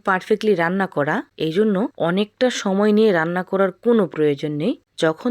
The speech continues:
দেখবেন উপরটা খুব সুন্দরভাবে কালার চলে আসছে, তখন নামিয়ে নেবেন।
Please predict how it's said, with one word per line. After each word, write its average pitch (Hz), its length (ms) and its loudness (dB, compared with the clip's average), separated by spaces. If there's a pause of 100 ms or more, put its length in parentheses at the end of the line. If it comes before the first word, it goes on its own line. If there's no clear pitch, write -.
দেখবেন 240 360 0
উপরটা 208 440 -2
খুব 220 260 -2
সুন্দরভাবে 185 640 -2
কালার 165 340 0
চলে 180 280 0
আসছে, 175 340 -2 (260)
তখন 180 320 -2
নামিয়ে 147 360 0
নেবেন। 143 300 -8